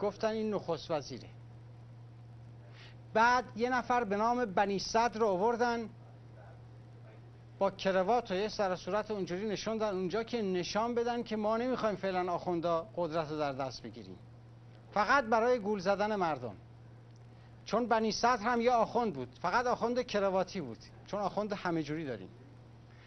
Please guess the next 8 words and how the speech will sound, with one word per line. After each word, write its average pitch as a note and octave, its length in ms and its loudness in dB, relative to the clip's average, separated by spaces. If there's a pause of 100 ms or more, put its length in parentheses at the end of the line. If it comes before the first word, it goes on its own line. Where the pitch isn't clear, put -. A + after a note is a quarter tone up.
خاطرتون A#3+ 640 4
هست A#3+ 300 4
میگفت A3 260 4
اگر G3+ 260 6
موی G#3 300 4
زن G#3 260 4
بیرون F#3+ 340 0
باشه F#3+ 380 0